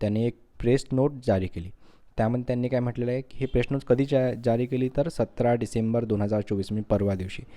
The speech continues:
त्यांनी त्यात सांगितलं की कॅन्सरच्या विरोधात त्यांनी एक व्हॅक्सिन जी आहे ते तयार केली. कोणत्या आजारासंदर्भात केली? कॅन्सरच्या विरोधात. कोणी केली? तर रशियाने. तिच्या वैज्ञानिकांनी एक शोधून काढली.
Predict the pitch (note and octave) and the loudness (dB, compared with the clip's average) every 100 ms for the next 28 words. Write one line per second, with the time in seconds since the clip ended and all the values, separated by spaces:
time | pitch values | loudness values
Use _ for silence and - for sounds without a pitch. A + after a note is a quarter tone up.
0 | - - - A#2 A#2+ C3+ C#3 D3 C#3+ C#3 | -20 -20 -4 0 2 4 2 2 0 0
1 | D3 D#3+ D#3+ - A2+ A#2 - D3 C#3+ C#3 | 0 0 -4 -2 -2 -2 -2 0 0 0
2 | D3+ E3 D#3 - A2+ A2+ A2+ C3+ - A#2 | 0 0 -4 -4 -2 0 2 0 0 -2
3 | A#2 B2+ - A#2+ A#2+ - G#2+ F#2+ - - | -2 -4 -6 -4 -4 -2 -2 -4 -2 0
4 | C3+ B2 A#2 A#2+ B2 A#2+ G#2+ F#2+ - F2 | 2 4 4 4 2 2 2 0 -4 -8
5 | F#2+ - - - - - - - B2+ A#2 | -10 -16 -20 -20 -20 -20 -20 -2 0 4
6 | D3 C3 C#3 C#3 C3+ C3+ D3 - D3 F#3+ | 4 4 4 2 0 0 0 0 -2 -2
7 | A#3 - A2+ A2 - A#2+ A2+ G#2 G2 F#2 | -4 -2 0 0 0 0 2 0 0 -4
8 | G2+ - - C3 C3+ C#3 C#3+ F#3 - - | -8 0 2 4 2 0 0 -2 -8 -2
9 | B2 G#2 F#2+ G#2 F2+ G#2 - - - _ | 0 2 0 -2 -4 -8 -16 -20 -20 _
10 | A#2 - D#3 D#3 A#2+ A2 A2 A2 G#2+ G#2+ | -6 -2 0 2 2 2 0 0 -2 -2
11 | C#3+ - A#2+ G#2+ G2 F2+ F#2 | -4 0 2 2 0 -4 -6